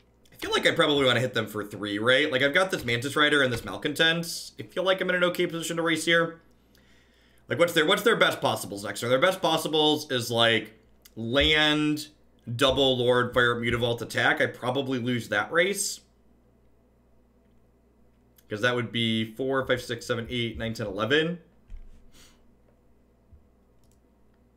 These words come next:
Yeah, if they have a Lord, I can't block anyways.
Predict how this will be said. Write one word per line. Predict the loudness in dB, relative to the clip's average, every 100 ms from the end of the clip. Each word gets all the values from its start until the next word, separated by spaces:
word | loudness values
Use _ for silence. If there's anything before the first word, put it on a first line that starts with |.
| _ _ _ _ _ _ _ _ _ -20 -2
Yeah, | 2
if | 4
they | 4
have | 4 4
a | 4
Lord, | 4 4
I | 4
can't | 2 0
block | 2 2 2
anyways. | 0 2 2 2 2